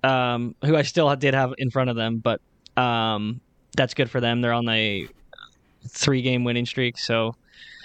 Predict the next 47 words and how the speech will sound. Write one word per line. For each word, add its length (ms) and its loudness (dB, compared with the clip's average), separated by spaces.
um, 240 2
a 60 2
little 180 4
bit 100 2
of 80 2
momentum. 400 0
They're, 80 2
like, 140 0
six 260 -4
and 100 0
four 180 0
in 40 0
their 120 -2
last 260 -2
ten, 240 0
which 120 0
isn't 220 -2
great, 400 -2
but 280 -2
I 120 0
think 180 -2
they 140 0
are 120 0
definitely 440 -2
deserving 560 -2
to 100 -6
be 260 -4
at 200 -2
eight 340 -2
here, 360 -6
um, 280 -2
if 140 -2
not 220 0
a 20 -6
little 160 -4
bit 140 -4
higher, 320 -10
but 180 -4
eight 160 0
for 100 -8
sure. 300 -12
Um, 260 2
Aiden, 400 0
what 100 0
about 160 0
number 200 -4
nine? 240 -4